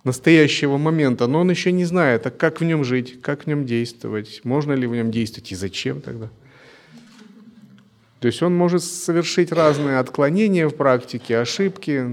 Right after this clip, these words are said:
даже если он получил этот вкус, но он ещё не научился жить с ним, разговаривать, общаться, ходить, и он не может выразить его другим, описать. Он переживает что-то неописуемое, но как ребёнок ничего высказать толком не может и дел-, и действовать в нём не может.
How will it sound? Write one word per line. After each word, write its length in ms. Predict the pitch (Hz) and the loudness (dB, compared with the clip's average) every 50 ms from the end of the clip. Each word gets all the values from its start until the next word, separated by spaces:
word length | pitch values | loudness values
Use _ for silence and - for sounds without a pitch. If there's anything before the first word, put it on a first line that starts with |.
| 123 123 | -2 0
даже 240 | 127 127 127 131 | 0 0 2 2
если 240 | 131 131 127 - 143 | 0 0 0 -2 -4
он 160 | 135 131 127 | -2 -2 -2
получил 520 | 127 135 135 139 143 143 - 170 160 143 120 | -2 -4 -4 -4 -4 -6 -2 -2 0 -2 -2
этот 200 | 117 - 113 - | -4 -6 -10 -10
вкус, 320 | - - 185 175 - - | -8 -6 -6 -6 -6 -6
но 100 | 151 147 | -4 -4
он 120 | 139 143 143 | -4 -4 -4
ещё 180 | 139 - 143 139 | -4 -4 -4 -2
не 140 | 143 147 | 0 0
научился 640 | 147 151 151 156 151 - 185 180 170 170 - 156 139 | 0 2 0 0 -2 0 2 2 2 2 0 -2 -2
жить 260 | 123 113 123 117 107 | 0 0 0 -2 -2
с 120 | - - - | -4 -8 -6
ним, 240 | 113 104 98 95 - - - _ _ _ _ - - - - _ _ _ _ | -4 -4 -4 -6 -8 -12 -20 _ _ _ _ -20 -20 -20 -20 _ _ _ _
разговаривать, 880 | - 123 123 135 127 123 127 123 120 120 117 113 110 107 104 110 - - | -8 -4 -4 -4 -2 0 2 2 4 4 4 2 2 2 0 0 -2 -2
общаться, 540 | 123 120 - - 127 117 113 113 - - 117 | -4 -4 -4 -2 -2 -2 -2 -2 -6 -10 -8
ходить, 420 | - 131 127 127 160 160 - - | -4 -4 -4 -4 -4 -6 -4 -2
и 20 | 139 | 0
он 120 | 135 135 | 0 2
не 100 | 135 135 | 2 2
может 320 | 143 151 156 147 147 143 131 | 2 2 0 0 -2 -4 -4
выразить 540 | 127 143 151 147 127 123 131 120 127 - 131 | -2 -2 0 0 -2 -4 -4 -6 -6 -6 -6
его 220 | 127 127 131 127 | -2 -2 -2 -2
другим, 420 | 127 131 143 131 117 107 98 92 | -2 -4 -6 -6 -6 -6 -6 -6
описать. 500 | 101 98 - 127 - - 120 95 90 - | -6 -8 -8 -10 -8 -4 -4 -4 -4 -6
Он 180 | 95 92 95 90 | -10 -12 -12 -12
переживает 760 | - - 120 113 131 120 113 135 143 170 208 240 233 214 - | -12 -10 -8 -6 -4 -2 0 0 0 2 2 0 0 -2 -2
что-то 540 | - - - - 147 143 147 131 113 104 98 | -4 -6 -2 2 2 2 2 2 -2 -2 -2
неописуемое, 1000 | 98 101 107 113 120 120 - 139 - - - 175 147 127 104 95 90 87 85 87 - - _ _ _ _ _ _ _ _ _ _ _ _ _ _ _ _ _ _ - | -4 -4 -4 -2 -2 -2 -4 -6 -4 0 2 2 2 2 0 -2 -4 -6 -6 -8 -12 -18 _ _ _ _ _ _ _ _ _ _ _ _ _ _ _ _ _ _ -4
но 120 | 135 135 135 | -4 -4 -4
как 200 | - - - 156 | -4 -4 0 0
ребёнок 460 | 160 156 160 196 202 180 147 123 127 | 2 6 6 6 6 6 4 2 0
ничего 320 | 143 135 - - 165 156 | -2 -2 0 0 2 2
высказать 480 | 156 160 156 160 - 143 139 143 135 139 | 2 0 0 -2 -4 -2 -2 -2 -4 -2
толком 380 | - 143 139 139 - 139 139 | -2 -2 -2 -2 -2 -2 -2
не 100 | 151 156 | -2 -2
может 400 | 147 131 98 82 82 80 - - | -2 -2 -4 -4 -6 -10 -10 -8
и 80 | 113 113 | -8 -8
дел-, 420 | 120 113 123 147 165 160 160 - - | -6 0 2 2 4 2 0 -2 -6
и 80 | - 139 | -6 -4
действовать 500 | 131 160 170 160 170 - 131 123 120 - | 0 0 0 0 -2 -2 -2 -2 -2 -2
в 40 | 127 | -2
нём 160 | 120 110 107 | -2 -2 -2
не 100 | 107 101 | -2 -4
может. 320 | 95 90 85 85 82 - | -4 -6 -8 -10 -12 -14